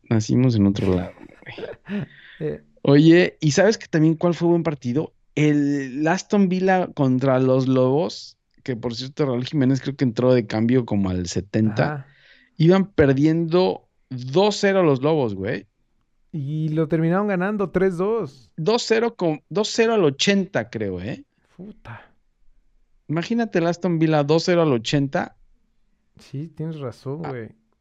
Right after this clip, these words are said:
Speaker 1: ajá, dos cero al ochenta. Al ochenta empieza,
Speaker 2: No mames,
Speaker 1: eh,
Speaker 2: lo metió Rubén
Speaker 1: y en
Speaker 2: Neves
Speaker 1: noventa y cinco
Speaker 2: al
Speaker 1: Rubén Neves al noventa y cinco, güey.
Speaker 2: <laughs> Qué chingón.
Speaker 1: No, no, no, qué buena,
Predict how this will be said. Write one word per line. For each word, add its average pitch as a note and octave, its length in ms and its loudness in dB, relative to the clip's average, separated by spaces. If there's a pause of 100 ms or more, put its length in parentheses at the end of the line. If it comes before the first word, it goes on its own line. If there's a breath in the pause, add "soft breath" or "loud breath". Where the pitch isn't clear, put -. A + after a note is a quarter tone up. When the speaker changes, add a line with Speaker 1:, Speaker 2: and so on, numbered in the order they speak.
(320)
Speaker 1:
ajá, C#3 480 -4
dos D#3+ 160 0
cero F#3 140 2
al E3 80 0
ochenta. D#3 460 -4 (440 soft breath)
Al C3 120 2
ochenta F3 340 2
empieza, F3+ 720 0 (120)
Speaker 2:
No B2+ 100 -4
mames, B2+ 580 2
Speaker 1:
eh, B2 80 2
Speaker 2:
lo F3 80 -2
metió F3+ 320 -2
Rubén G3+ 320 0
Speaker 1:
y C#3+ 60 8
en C#3 100 4
Speaker 2:
Neves D3 160 6
Speaker 1:
noventa D3 420 4
y C#3 140 2
cinco F#3 640 -6
Speaker 2:
al F#3+ 120 2
Speaker 1:
Rubén F3 440 2
Neves E3+ 380 2
al D3+ 160 0
noventa B2 420 0
y B2 100 0
cinco, D3 480 -2
güey. G2 280 -6 (140)
Speaker 2:
<laughs> - 180 -20
Qué C3+ 160 -12
chingón. A2+ 520 -10 (320)
Speaker 1:
No, D3 520 0
no, C#3 120 0
no, A#2 380 -2
qué - 160 -4
buena, C3+ 560 2